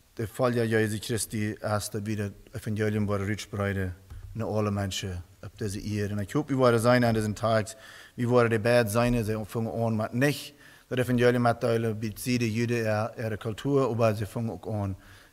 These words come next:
mit den Griechen dort mitzuteilen. Und so, ich wünsche, dass, äh, wir können den Punkt auch alle sein, von der heute hier <clears throat> erfahren haben. Und so, ah ja, ich anfange, da war ich ernst mit dem Gebet anfangen, und dann gehen wir wieder.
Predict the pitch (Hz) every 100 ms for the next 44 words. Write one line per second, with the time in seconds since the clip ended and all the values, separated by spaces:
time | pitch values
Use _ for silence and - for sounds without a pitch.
0 | - 113 98 107 101 98 110 107 104 -
1 | 104 101 101 - 101 98 98 95 113 110
2 | - - - - - 135 139 - 127 104
3 | - 117 107 104 110 - 123 113 104 -
4 | 113 - 117 113 107 104 107 98 - 110
5 | 104 101 104 104 95 110 95 - - -
6 | - _ - 165 - 95 - 110 - 113
7 | 98 98 101 95 92 95 - 101 95 -
8 | - - - - - - - - - -
9 | - - _ - 139 151 139 135 117 123
10 | 113 110 107 104 98 95 - - 104 98
11 | - 101 - 107 101 127 135 127 - 117
12 | 107 104 92 - - - - - - 98
13 | 95 92 95 95 95 92